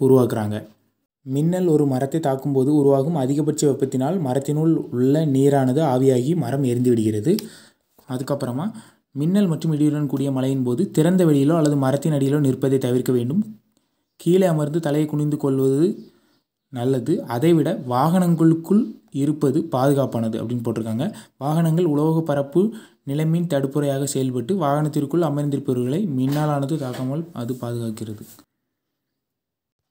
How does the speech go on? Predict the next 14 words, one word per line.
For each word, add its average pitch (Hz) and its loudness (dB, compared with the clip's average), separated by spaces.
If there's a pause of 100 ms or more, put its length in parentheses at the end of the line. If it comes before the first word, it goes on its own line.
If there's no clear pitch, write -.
(500)
இது 151 0
ஒரு 165 4
இம்பார்ட்டன்டான 147 -4
கொஸ்டின் 135 -4
கைஸ். 165 -4 (380)
ஈல் 156 2 (100)
என்ற 135 0
ஒரு 131 2
வகையான 131 0
விலாங்கு 131 0
மீன் 131 2
வந்து 131 0
அறுநூத்தம்பது 139 0
வாட்ஸ் 143 -4